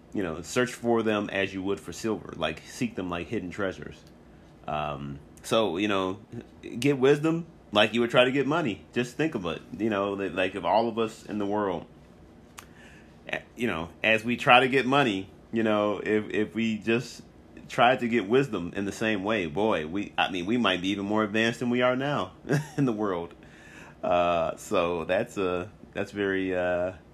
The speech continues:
I mean, the, and God wants us to be wise, you know? So, you know, a lot of, some, some, you know, people, you know, who, who don't, uh, you know, subscribe to, you know, to, um, you know, Christianity, or they, they think it's a,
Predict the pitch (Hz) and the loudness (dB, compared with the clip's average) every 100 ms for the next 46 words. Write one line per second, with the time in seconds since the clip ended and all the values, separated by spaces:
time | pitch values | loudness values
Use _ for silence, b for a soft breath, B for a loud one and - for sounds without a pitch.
0 | - 107 110 113 123 147 139 151 156 135 | -6 0 2 2 2 4 8 10 10 6
1 | 151 135 113 95 98 85 73 82 - 95 | 2 0 -6 -4 -2 -2 -2 -6 -10 -4
2 | 95 90 101 - - B B B B - | -2 -2 -6 -12 -20 B B B B -20
3 | - 101 92 92 90 90 - - - - | -6 -2 0 0 -2 -4 -10 -20 -20 -8
4 | 90 92 101 101 - - 113 - - 117 | -4 0 2 2 -2 -6 -6 -6 -2 -2
5 | 110 104 95 - 104 95 87 85 - - | -2 -4 -8 -10 -6 -6 -6 -8 -14 -14
6 | 127 - 101 95 95 - - - - - | -12 -6 -4 -4 -6 -12 -20 -20 -20 -12
7 | 87 90 110 101 - 101 101 101 107 - | -10 -10 -10 -12 -10 -8 -4 -2 -2 -4
8 | - - - - - - - - - 98 | -18 -20 -20 -20 -20 -18 -16 -12 -10 -8
9 | 85 - 107 - 98 113 - - - - | -8 -10 -10 -2 2 2 0 -10 -18 -18
10 | - 101 87 90 90 - 95 90 85 85 | -10 -6 -4 -6 -8 -8 -6 -4 -2 -2
11 | 85 82 78 76 98 82 104 - 92 90 | -2 -4 -8 -6 -6 -6 -10 -8 -6 -4
12 | 113 120 78 76 78 82 80 85 82 76 | -6 -6 -6 -8 -8 -8 -8 -8 -8 -12
13 | - 80 | -10 -8